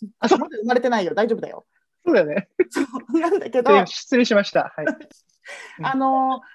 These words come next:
Speaker 2: この時は、あのー、三種の神器って言って、洗濯機、れん-、冷蔵庫とかね、まあ、
Speaker 1: うん。
Speaker 2: モノクロのテレビだったりとかを揃えたりとか、三シーって言って、
Speaker 1: うん。
Speaker 2: カラーテレビ、クーラー、
Speaker 1: うんうん。
Speaker 2: 自動車、まあ、あ、頭文字を取ってCなんだけど、これをね、
Speaker 1: うん。
Speaker 2: 揃えることで中級生活が、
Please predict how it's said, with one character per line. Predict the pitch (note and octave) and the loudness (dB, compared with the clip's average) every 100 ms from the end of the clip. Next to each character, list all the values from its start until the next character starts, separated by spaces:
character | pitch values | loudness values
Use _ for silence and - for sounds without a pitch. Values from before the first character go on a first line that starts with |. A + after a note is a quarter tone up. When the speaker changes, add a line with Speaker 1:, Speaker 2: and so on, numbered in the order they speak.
| _ | _
Speaker 2:
こ | F4+ F#4+ | 0 0
の | |
時 | G4+ F#4 B3 | 0 -2 2
は、 | A#3 A#3+ G#3 - | 4 4 2 -2
あ | G3 | -4
の | G3 G3 F#3+ F#3+ | -4 -4 -4 -6
ー、 | |
三 | B3 F4 | -2 -2
種 | F#4 F4+ | -2 -6
の | F4+ | -6
神 | F4+ D4+ | -6 -6
器 | G3+ | -8
っ | |
て | D#3 | -8
言 | F3 | -12
っ | |
て、 | F#3 | -10
洗 | C4 C4+ C4 | -8 -6 -4
濯 | C#4 C4+ | -6 -6
機、 | - F#3+ | -10 -6
れ | G3 | -6
ん-、 | G3+ G#3+ | -6 -8
冷 | G#3 G#3 | -6 -4
蔵 | G3+ F#3+ | -4 -6
庫 | D#3+ C#3+ | -8 -14
と | |
か | - - | -16 -14
ね、 | F#3+ - - | -14 -16 -10
ま | A#3 G3+ | -10 -10
あ、 | |
Speaker 1:
う | - | -10
ん。 | |
Speaker 2:
モ | E3+ | -10
ノ | E3+ | -10
ク | F#3+ | -8
ロ | F#3 | -8
の | F3+ | -8
テ | A3 | -8
レ | G3+ E3+ | -6 -6
ビ | |
だ | D#3+ | -6
っ | D3+ | -8
た | D#3+ | -8
り | D3+ | -10
と | D3+ | -12
か | - F3 | -10 -8
を | - - _ _ _ _ | -8 -10 _ _ _ _
揃 | G#3+ F#3 | -4 -2
え | E3+ | -2
た | E3 | -2
り | D#3 | -4
と | D3+ | -6
か、 | D#3 | -12
三 | - A#3 A#3+ A#3 | -8 -6 -4 -6
シ | - A#3+ | -8 -6
ー | F3 | -6
っ | |
て | E3 | -6
言 | D3+ | -8
っ | |
て、 | D3 - G#3+ | -8 -6 -6
Speaker 1:
う | |
ん。 | |
Speaker 2:
カ | - | -6
ラ | G#3+ G#3+ | -4 -4
ー | |
テ | G#3+ | -4
レ | A3 F3+ | -6 -6
ビ、 | D#3 | -6
ク | G3+ | -2
ー | |
ラ | A3+ | 0
ー、 | F#3+ | -2
Speaker 1:
う | D#3+ | -6
ん | |
う | |
ん。 | |
Speaker 2:
自 | C#3+ F3+ | -10 -4
動 | A3 A#3 | -2 -2
車、 | D#3+ - _ | -4 -14 _
ま | F#3 D#3 | -12 -12
あ、 | _ | _
あ、 | - C#3+ - | -10 -10 -12
頭 | F#3+ - A3+ | -14 -4 -4
文 | G3 | -4
字 | D#3+ | -6
を | D3+ | -8
取 | A3 | -10
っ | |
て | - | -14
C | - F3+ C#3 | -16 -12 -10
な | B2+ | -12
ん | |
だ | - | -16
け | - F3+ | -16 -12
ど、 | G#3 G3 - _ _ _ | -6 -6 -8 _ _ _
こ | - D4+ | -8 -2
れ | - | 0
を | |
ね、 | E4+ | -2
Speaker 1:
う | F4 | -8
ん。 | |
Speaker 2:
揃 | - D4 E4+ | -12 -6 -4
え | |
る | F4 | -4
こ | D#4+ D4 | -8 -10
と | D#4 | -10
で | B3+ | -10
中 | - - F4+ | -12 -12 -10
級 | F#4+ G4 | -6 -6
生 | G#4 G4+ | -6 -8
活 | C4 A#3 | -8 -8
が、 | E3+ D#3 | -8 -8